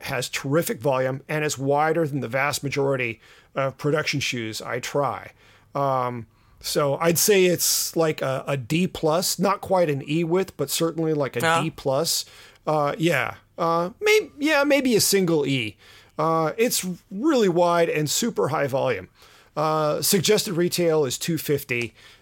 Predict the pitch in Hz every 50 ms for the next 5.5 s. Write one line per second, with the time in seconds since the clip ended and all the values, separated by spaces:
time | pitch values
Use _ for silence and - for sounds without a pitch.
0 | _ _ - 151 156 160 165 180 196 175 - - 190 180 175 160 143 127 - -
1 | - 185 165 190 185 170 170 156 135 135 147 147 143 - - 143 139 - - -
2 | 143 135 131 120 143 135 - - - 120 120 120 117 117 104 92 90 85 - _
3 | _ _ _ _ _ _ _ _ _ _ _ _ _ _ _ _ _ _ _ _
4 | _ - - - 196 214 254 339 277 196 160 143 156 170 180 175 202 180 202 196
5 | 185 196 226 285 - 247 214 175 151